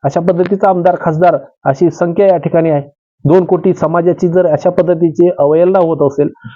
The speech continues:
तर या महाराष्ट्रामध्ये धनगर समाजाला कोणत्या पद्धतीने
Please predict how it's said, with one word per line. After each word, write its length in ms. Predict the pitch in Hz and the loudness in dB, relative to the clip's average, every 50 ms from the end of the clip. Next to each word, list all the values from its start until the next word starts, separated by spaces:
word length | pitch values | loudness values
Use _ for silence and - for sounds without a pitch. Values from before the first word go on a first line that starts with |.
| - _ _ _ - | -20 _ _ _ -2
तर 100 | 160 156 | 0 2
या 120 | 160 156 | 2 0
महाराष्ट्रामध्ये 760 | 160 156 147 143 151 165 165 - - 170 151 147 135 135 139 139 - _ _ - | 0 0 0 0 0 0 -2 -2 -2 -2 -2 0 -2 -2 -4 -4 -8 _ _ -2
धनगर 300 | 135 139 147 151 156 185 | -2 0 0 0 0 -2
समाजाला 560 | 170 - 180 160 160 156 151 156 147 139 139 147 143 - _ _ _ _ _ _ _ _ _ _ _ _ _ _ _ _ _ _ _ - - - - _ _ - - - - - - - - _ - - - - - - - - - _ _ _ _ | -2 -2 -4 -2 -2 0 2 2 2 2 0 -4 -6 -14 _ _ _ _ _ _ _ _ _ _ _ _ _ _ _ _ _ _ _ -18 -16 -16 -18 _ _ -20 -20 -20 -20 -20 -20 -20 -20 _ -20 -20 -20 -20 -20 -20 -20 -20 -20 _ _ _ _
कोणत्या 340 | - 165 170 170 170 220 202 | -2 -2 0 0 0 0 0
पद्धतीने 520 | 180 202 175 160 170 160 175 170 160 160 | 0 0 0 0 -2 0 0 0 0 0